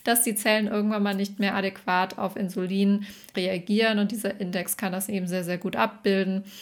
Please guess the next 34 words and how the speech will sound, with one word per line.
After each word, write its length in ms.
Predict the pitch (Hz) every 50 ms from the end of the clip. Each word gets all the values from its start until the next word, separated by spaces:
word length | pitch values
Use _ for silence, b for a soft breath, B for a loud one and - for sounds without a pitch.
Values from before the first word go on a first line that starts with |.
| B B B B -
Und 240 | - 208 196 175 190
da 120 | 180 185
sollte 320 | 175 185 175 175 170 - 185
dein 280 | - 180 180 175 175
Wert 180 | - 175 175 -
unter 260 | 185 190 175 208 202
eins 220 | - 196 202 - -
Komma 220 | 202 190 180 180
fünf 320 | 185 - 185 175 175 -
sein. 300 | - - - - - - - B B B B B B B B -
Und 380 | 202 202 202 202 202 196 196 -
ja, 120 | - -
wenn 140 | 254 220 196
diese 260 | 185 208 196 214 202
Werte 400 | 214 214 214 220 214 240 240 -
aus 260 | - 196 196 196 196 -
dem 180 | - 208 196
Ruder 580 | 196 196 214 226 247 262 269 269 254 240 226 220
laufen, 500 | 214 214 208 208 208 208 208 208 220 202
dann 220 | 202 190 185 180
wirkt 180 | 202 202 196 -
sich 160 | 202 202 202
das 160 | - 185 185
direkt 300 | - - 185 190 190 -
auch 100 | 190 -
auf 100 | - 196
deinen 160 | - 190 185
Schilddrüsenstoffwechsel 960 | 175 - 220 214 214 208 196 - 190 - - 202 202 202 - 196 196 - - -
aus 300 | - 190 185 190 196 202 B B B B B B B
und 160 | - 262 285
auf 100 | 277 247
dein 180 | - 254 233 220
E-, 220 | 208 226 220 214 - -
Energielevel, 920 | 214 208 208 202 208 240 277 269 226 170 185 165 175 196 220 247 -